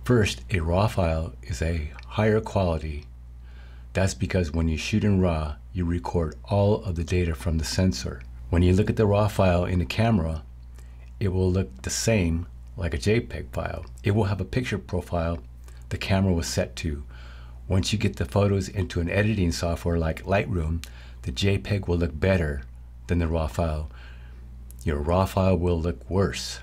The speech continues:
So it's really going to expect that you're going to do some post-processing afterwards. But one thing that won't change is that a raw file will always be significantly larger than the same image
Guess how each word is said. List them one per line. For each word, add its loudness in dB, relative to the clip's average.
So 2
it's -2
really 6
going 4
to 2
expect -2
that -2
you're -2
going 2
to -2
do 0
some -4
post-processing -2
afterwards. -6
But 4
one 6
thing 8
that 6
won't 4
change 4
is 4
that 4
a 2
raw 4
file 2
will 0
always 4
be -2
significantly 0
larger 0
than 0
the 0
same 2
image 0